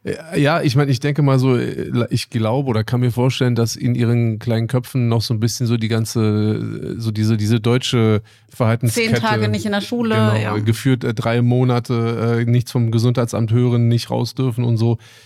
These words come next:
Speaker 1: Und, ähm, das war natürlich dann, äh, für die Kinder dann schon ganz chillig, weil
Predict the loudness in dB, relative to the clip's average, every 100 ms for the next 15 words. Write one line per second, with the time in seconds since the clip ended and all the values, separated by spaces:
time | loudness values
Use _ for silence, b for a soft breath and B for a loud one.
0 | B _ 0 2 2 0 0 2 2 0
1 | -2 -2 0 0 0 -2 0 0 0 -2
2 | -4 -6 -6 -4 -2 0 0 0 -2 0
3 | 2 0 0 -2 0 0 2 2